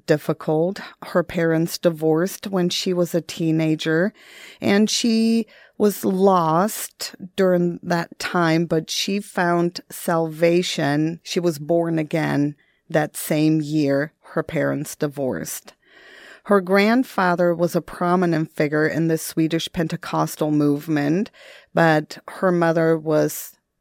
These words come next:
not a fan of that movement in general. There was tension at home, and eventually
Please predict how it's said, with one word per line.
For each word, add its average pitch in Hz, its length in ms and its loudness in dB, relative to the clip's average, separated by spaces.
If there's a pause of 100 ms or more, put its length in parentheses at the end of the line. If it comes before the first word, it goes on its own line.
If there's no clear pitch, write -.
(100)
not 160 520 0
a 147 60 -4
fan 139 540 -8 (360)
of 139 420 -6
that 151 240 -6
movement 135 800 -2 (200)
in 151 140 0
general. 127 720 -4
There 196 160 8
was 220 240 2
tension 190 500 2
at 165 240 0
home, 180 440 2 (100)
and 170 380 2
eventually 190 840 4